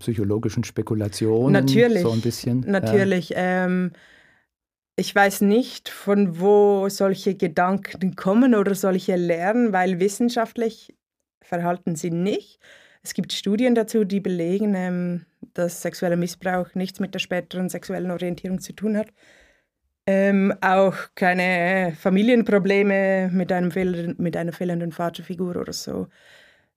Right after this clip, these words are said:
Speaker 2: Ähm, oder bin ich vielleicht von einem Dämon besessen? Genau.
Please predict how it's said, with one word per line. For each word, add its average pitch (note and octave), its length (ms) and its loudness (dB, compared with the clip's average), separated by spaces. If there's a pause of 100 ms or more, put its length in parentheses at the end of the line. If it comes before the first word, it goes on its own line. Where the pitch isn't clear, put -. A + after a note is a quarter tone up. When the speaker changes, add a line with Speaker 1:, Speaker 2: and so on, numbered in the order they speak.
(200)
Speaker 2:
Ähm, F3+ 640 -4 (1200)
oder G3+ 320 4 (280)
bin G#3+ 200 4
ich A3 160 2
vielleicht G3+ 380 4
von G#3+ 220 0
einem A3 120 2
Dämon G#3+ 320 2
besessen? E3 540 -6
Genau. F3 380 -2